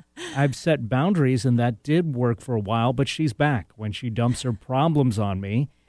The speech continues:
it affects me for the entire day. To me, it seems like she's enjoying wallowing in her misery,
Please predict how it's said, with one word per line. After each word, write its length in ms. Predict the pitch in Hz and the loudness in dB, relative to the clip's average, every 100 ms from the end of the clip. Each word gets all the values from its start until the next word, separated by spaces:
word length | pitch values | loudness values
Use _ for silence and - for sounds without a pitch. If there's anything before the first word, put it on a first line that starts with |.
| _ _ _ - | _ _ _ -8
it 100 | 113 | -6
affects 420 | - 117 110 - | -4 -4 -6 -2
me 100 | 120 | -2
for 200 | - 113 | 0 -2
the 140 | 104 95 | -2 -4
entire 420 | - 107 98 92 | -6 -6 -6 -4
day. 280 | 101 95 85 | -4 -4 -2
To 100 | 123 | 2
me, 220 | 151 202 | 4 4
it 100 | 190 | 2
seems 340 | - 185 175 147 | 0 0 0 0
like 200 | 160 151 | 0 -2
she's 280 | - 156 135 | -2 -2 0
enjoying 800 | 143 107 156 156 156 147 143 135 | 0 0 2 2 2 0 -4 -6
wallowing 560 | 123 127 147 135 131 | -4 0 0 2 0
in 120 | 117 110 | 0 -2
her 140 | 113 | -2
misery, 540 | 107 135 139 131 123 | 0 0 0 0 -2